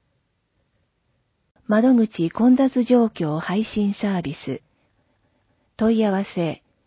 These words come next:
窓口サービス課、電話、二三五、四八六九。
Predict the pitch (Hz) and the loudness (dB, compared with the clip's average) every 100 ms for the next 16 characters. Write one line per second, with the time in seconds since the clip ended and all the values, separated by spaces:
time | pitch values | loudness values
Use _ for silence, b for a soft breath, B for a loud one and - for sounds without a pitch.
0 | _ 190 214 247 240 - - 214 196 185 | _ -2 2 4 2 0 -4 -4 -2 -4
1 | - - 156 - _ _ _ _ _ 190 | -6 -10 -10 -10 _ _ _ _ _ -2
2 | 202 202 185 160 - _ _ _ - 233 | 0 0 -2 -4 -8 _ _ _ 2 4
3 | 262 - 254 233 160 160 151 - _ _ | 4 2 0 0 -2 -4 -6 -8 _ _
4 | _ _ 214 262 277 - 262 180 160 165 | _ _ 2 2 2 -2 -4 -4 -4 -6
5 | - - 208 180 120 - | -10 -10 -2 -2 -2 -10